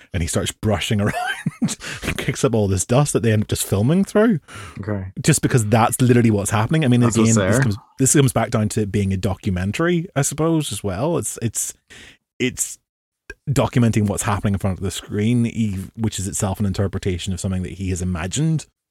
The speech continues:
Speaker 2: Yeah.
Speaker 1: Um, you know, so th-, there's, there is stuff like that.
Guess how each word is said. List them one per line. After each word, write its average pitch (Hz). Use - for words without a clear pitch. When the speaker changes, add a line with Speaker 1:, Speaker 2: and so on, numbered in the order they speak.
Speaker 2:
Yeah. 85
Speaker 1:
Um, 110
you 127
know, 127
so 120
th-, 120
there's, 120
there 131
is 139
stuff 104
like 85
that. 120